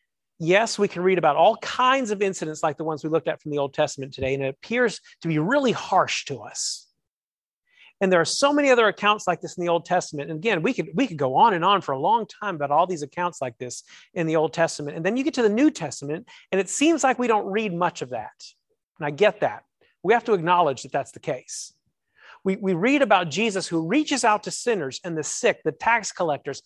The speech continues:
the lowlifes of society. And aside from a few isolated incidents, like I can think of Ananias and Sapphira in Acts, they lied, right? And bam, dead, right? And let's not forget this one.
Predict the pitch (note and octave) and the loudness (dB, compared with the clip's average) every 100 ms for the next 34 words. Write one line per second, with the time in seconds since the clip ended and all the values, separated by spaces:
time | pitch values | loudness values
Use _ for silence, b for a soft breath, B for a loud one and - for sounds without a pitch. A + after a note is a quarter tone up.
0 | b - F#3 A#3 D4 C#4+ G#3 E3 - D#3 | b 0 4 6 6 4 4 2 -4 -12
1 | C#3 - F#3+ F#3+ C#3+ B2 D#3 _ _ _ | -12 -2 2 2 2 -6 -14 _ _ _
2 | _ b b b b - G#3 G3 D4 F4+ | _ b b b b 0 0 2 6 6
3 | F4+ A#3+ - C4+ F4+ B3+ D4+ D#4 D4 C#4+ | 6 0 2 2 4 4 2 2 0 2
4 | B3+ A3 G3+ - C#3 G3+ - F#3+ F3+ F3+ | 2 2 -2 -6 -12 -12 -2 2 2 2
5 | E3+ F3+ A3+ F#3+ F3 G#3 A3 A3 G#3+ G3+ | 0 0 0 2 2 0 0 0 -2 -6
6 | - E3+ G3 E3+ C#3 G#3 - F3 E3+ G#3 | -12 -4 2 2 2 0 -4 -4 0 0
7 | - - - E3 E3+ F3 F#3+ C4 D4 - | -2 -10 -4 -2 2 4 4 2 -4 -12
8 | _ _ F3 A3 G3 D3+ - A#3+ E3 A2 | _ _ 0 2 0 -8 -4 0 -2 -4
9 | _ F3 B3 D3+ - _ _ _ E3 F#3+ | _ 2 2 2 -2 _ _ _ -2 -2
10 | B3 - b b _ _ - G#3 B3+ - | -2 -10 b b _ _ -4 -2 -2 -4
11 | F#4+ - G#3+ G3+ C4 - C3+ A#2+ | -6 -2 -4 -2 -4 -6 -10 -12